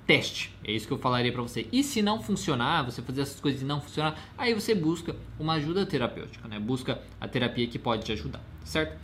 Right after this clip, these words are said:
Bom, pessoal, era isso que eu tinha pra falar pra vocês hoje. Espero que vocês tenham gostado. Se você gostou, dê um gostei e compartilhe com quem você acha que possa usufruir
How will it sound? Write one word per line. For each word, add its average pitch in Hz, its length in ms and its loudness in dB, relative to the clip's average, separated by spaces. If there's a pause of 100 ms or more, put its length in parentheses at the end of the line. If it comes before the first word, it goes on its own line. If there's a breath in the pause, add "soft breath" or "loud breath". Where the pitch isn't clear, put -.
(480 loud breath)
Bom, 247 80 12
pessoal, 220 320 12
era 180 180 8
isso 185 120 6
que 190 60 6
eu 151 40 6
tinha 175 140 2
pra 147 80 4
falar 135 220 10
pra 131 120 4
vocês 147 460 2
hoje. 156 240 4
Espero 143 320 4
que 143 120 -4
vocês 123 320 0
tenham 123 280 0
gostado. 151 340 2
Se - 80 -6
você 254 100 2
gostou, 208 400 6
dê 175 140 4
um 202 80 2
gostei 165 580 4 (220 loud breath)
e - 60 -2
compartilhe 196 580 4
com 175 100 2
quem 165 160 2
você 151 220 0
acha 120 240 4
que 127 220 0 (160 loud breath)
possa 131 280 2
usufruir 196 580 4